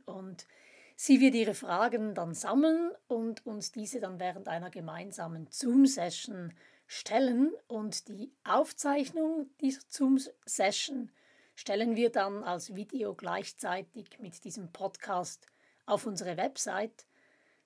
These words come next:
also auf w w w bindungsbasiert punkt c h. Und zu finden ist dieses Video dann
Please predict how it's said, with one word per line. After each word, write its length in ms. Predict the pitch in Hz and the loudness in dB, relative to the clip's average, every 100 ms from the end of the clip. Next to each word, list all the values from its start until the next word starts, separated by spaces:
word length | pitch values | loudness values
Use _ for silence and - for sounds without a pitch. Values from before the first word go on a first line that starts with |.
| _ _ | _ _
also 180 | 185 165 | -16 -14
auf 260 | 160 160 | -12 -12
w 200 | 180 190 | -4 -2
w 140 | 190 180 | -2 -2
w 160 | 185 175 | -2 -2
bindungsbasiert 1120 | - 220 220 208 - - 175 - 185 175 - | -2 -2 0 -4 -6 -10 -10 -8 -10 -12 -16
punkt 320 | - 175 - | -16 -16 -10
c 240 | - 254 226 | 2 4 6
h. 240 | 220 254 - _ _ _ _ | 2 0 -8 _ _ _ _
Und 280 | - 220 - | -6 -6 -4
zu 100 | - | -4
finden 540 | - 269 320 302 277 277 | 6 8 10 10 10 8
ist 380 | 208 - - | 2 -4 -4
dieses 320 | - 214 226 208 | -2 -2 -4 -8
Video 380 | 208 269 208 | -6 -2 -2
dann 380 | 196 175 180 175 | -4 -8 -8 -14